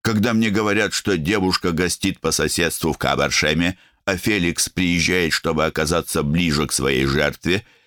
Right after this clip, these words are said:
когда меня просят стать соучастником, я могу лишь высказать, что думаю. Мой дом открыт для вашего сына, поскольку он ваш сын и мой кузен,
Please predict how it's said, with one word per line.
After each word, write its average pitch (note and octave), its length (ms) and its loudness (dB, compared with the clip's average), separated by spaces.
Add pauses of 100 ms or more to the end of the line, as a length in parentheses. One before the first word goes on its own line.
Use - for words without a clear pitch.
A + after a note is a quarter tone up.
(140)
когда A#2 320 0
меня A2+ 320 2
просят G#2 440 -2
стать G#2+ 320 -2
соучастником, G2 1000 0 (220)
я C3 200 2
могу C3 280 0
лишь B2+ 240 0
высказать, A#2+ 520 0
что - 340 -2
думаю. G2 640 2 (760)
Мой G2 240 0
дом A#2 260 2
открыт A#2+ 600 0
для F2 240 2
вашего D2 440 0
сына, F#2+ 360 2
поскольку D2+ 560 -2
он D2+ 240 2
ваш C#2 260 0
сын E2+ 320 2
и D#2 40 0
мой D#2 240 0
кузен, F2+ 640 0